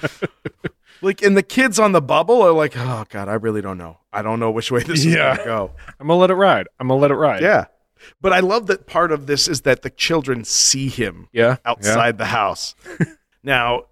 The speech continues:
Speaker 1: uh, in many cases, feared, because he used to drag naughty children into the forest and make them pay for their mischievous behavior throughout the year. Other stories suggest that he would kidnap naughty children from their beds,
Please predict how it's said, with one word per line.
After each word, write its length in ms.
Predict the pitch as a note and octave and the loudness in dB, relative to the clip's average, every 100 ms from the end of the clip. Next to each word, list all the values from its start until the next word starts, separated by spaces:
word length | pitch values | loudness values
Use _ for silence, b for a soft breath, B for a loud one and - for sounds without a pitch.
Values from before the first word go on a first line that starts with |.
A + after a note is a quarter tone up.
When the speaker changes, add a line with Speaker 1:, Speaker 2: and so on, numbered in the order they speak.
| - | -2
Speaker 1:
uh, 420 | B2 A2+ A2 A2 - | 2 4 4 2 -2
in 220 | D3+ C3 | -2 0
many 180 | C3 D3+ | 0 -2
cases, 400 | - F3+ E3+ G#3+ | 0 -2 -2 -4
feared, 600 | - - C#4+ A3 D3 F#3+ _ _ _ _ _ _ _ - | -6 -4 2 6 4 2 _ _ _ _ _ _ _ -10
because 280 | C#3+ - C#3+ | -6 0 0
he 60 | D#3+ | -2
used 140 | - | -4
to 80 | D3+ | -6
drag 400 | B2 D3 D#3 E3+ | 0 2 2 2
naughty 260 | D3+ D3+ | 2 2
children 380 | C#3+ - C#3 B2+ | 2 2 2 -2
into 200 | C3+ D#3 | -8 -8
the 120 | D3+ | -8
forest 420 | - C3 B2+ A#2+ - | -6 -2 0 0 -6
and 140 | B2 | -6
make 180 | B2+ - | -6 -6
them 140 | A#2+ | -10
pay 280 | - D3+ D#3 | -4 0 0
for 140 | - C3+ | 0 -2
their 120 | C3 | -2
mischievous 640 | A#2+ - - C3+ B2 B2 | -2 -6 -4 -2 -2 -4
behavior 500 | - A#2 B2+ A#2 A#2 | -4 0 0 0 -4
throughout 460 | A2 - A#2+ G#2+ - | -6 -2 0 0 -4
the 80 | G#2 | -6
year. 380 | B2 A#2+ - _ b b b b - | -2 -2 -4 _ b b b b -6
Other 180 | B2+ | -2
stories 380 | C3 - B2+ C3+ | -2 0 0 0
suggest 340 | - C3 C3 - | -4 -4 -4 -4
that 100 | A#2 | -4
he 100 | A#2+ | -6
would 220 | A#2 - | -6 -8
kidnap 480 | - B3+ A3 C3 C3 | -2 0 2 0 0
naughty 280 | A#2+ A2 A2 | -2 -2 -4
children 380 | - A#2 A2 G#2+ | -4 -4 -6 -10
from 140 | A#2 | -6
their 140 | G#2+ | -4
beds, 360 | G2 A2+ G#2 | -2 -2 -2